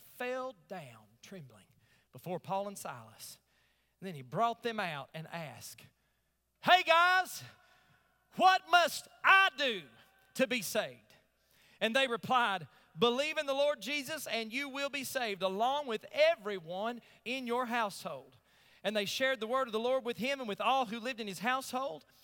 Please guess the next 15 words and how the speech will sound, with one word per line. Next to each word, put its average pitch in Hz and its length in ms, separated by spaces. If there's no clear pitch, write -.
Even 277 300
at 233 100
that 214 160
hour 254 320
of 196 140
the 202 80
night, 240 360
the 196 80
jailer 208 440
cared 254 340
for 254 140
them 262 320
and 190 240
washed 262 600
their 240 420